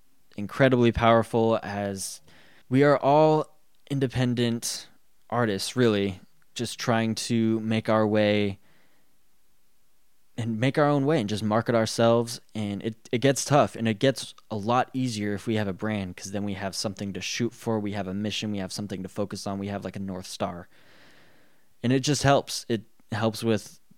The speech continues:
all of the decisions going forward. And it ties in, kinda ties into the idea of, um, Start With Why by Simon Sinek.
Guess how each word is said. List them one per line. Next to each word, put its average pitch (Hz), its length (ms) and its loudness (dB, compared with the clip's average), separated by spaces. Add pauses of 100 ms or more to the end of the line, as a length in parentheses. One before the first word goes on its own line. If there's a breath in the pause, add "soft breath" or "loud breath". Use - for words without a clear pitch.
(100)
all 107 180 0
of 104 140 -6
the 107 80 -4
decisions 104 520 -4
going 104 240 -2
forward. 95 640 -2
And 110 100 -4
it 107 60 -10
ties 127 280 2
in, 123 240 -2
kinda 135 200 2
ties 120 280 2
into 113 240 0
the 113 120 4
idea 101 440 0
of, 98 300 -6
um, 92 340 -10
Start 110 240 0
With 110 160 -4
Why 107 380 2
by 101 140 0
Simon 107 320 -4
Sinek. 110 380 -4